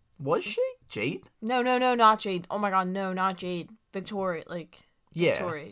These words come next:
Speaker 1: So I
Speaker 2: Tori
Speaker 1: get,
Speaker 2: Vega,
Speaker 1: yeah.
Speaker 2: whatever. So that's, I have no
Speaker 1: Have you, so I was, I saw something
Speaker 2: What?
Speaker 1: on TikTok. It was, uh, it was Victoria Justice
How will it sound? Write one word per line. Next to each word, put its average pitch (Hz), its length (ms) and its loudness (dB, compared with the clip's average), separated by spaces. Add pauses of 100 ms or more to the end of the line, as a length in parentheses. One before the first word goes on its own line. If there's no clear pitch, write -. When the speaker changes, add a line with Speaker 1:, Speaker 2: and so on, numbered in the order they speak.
(120)
Speaker 1:
So - 120 0
I 180 40 6
Speaker 2:
Tori 214 100 4
Speaker 1:
get, 220 100 2
Speaker 2:
Vega, 185 220 4
Speaker 1:
yeah. 170 40 -2
Speaker 2:
whatever. 156 440 -4
So 185 340 2
that's, 196 240 2
I 190 300 4 (260)
have 190 260 -2
no 180 600 -2 (260)
Speaker 1:
Have 120 220 -2
you, 127 260 -2
so 120 260 2
I 117 120 4
was, 120 220 -4 (100)
I 120 160 0
saw 117 300 -4
something 110 260 -6
Speaker 2:
What? 110 80 -8
Speaker 1:
on 104 60 -12
TikTok. 95 460 -10
It 98 40 -12
was, 98 200 -10
uh, 95 320 -4 (800)
it 123 100 -2
was 110 220 -6
Victoria 113 1000 -10
Justice 104 760 -6